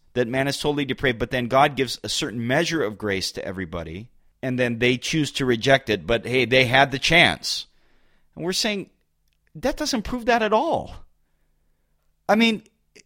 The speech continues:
it just proves that the Holy Spirit is still testifying to the truth of God, the holiness of God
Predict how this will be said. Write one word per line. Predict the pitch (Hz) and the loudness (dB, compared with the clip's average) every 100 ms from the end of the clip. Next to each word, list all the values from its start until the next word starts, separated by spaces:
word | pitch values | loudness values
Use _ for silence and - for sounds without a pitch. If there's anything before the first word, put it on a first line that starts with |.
| _ _ _ | _ _ _
it | 220 - | -8 0
just | 269 277 - | 0 0 2
proves | - 254 180 180 | 6 8 8 6
that | 180 170 | 2 4
the | 165 | 2
Holy | 202 220 202 | 2 2 0
Spirit | - 208 208 - | 2 4 4 4
is | 165 143 | 0 0
still | - 202 202 | 0 2 0
testifying | 196 202 202 - - 143 131 135 160 | 2 0 2 0 -2 0 2 0 -4
to | - 151 | -6 -6
the | 131 | -6
truth | - - 196 196 | -4 0 0 -2
of | 151 | 0
God, | 151 160 | 4 4
the | 151 | 4
holiness | 123 175 180 170 | 2 0 0 -2
of | 151 127 | -4 0
God | 117 117 139 | 4 4 2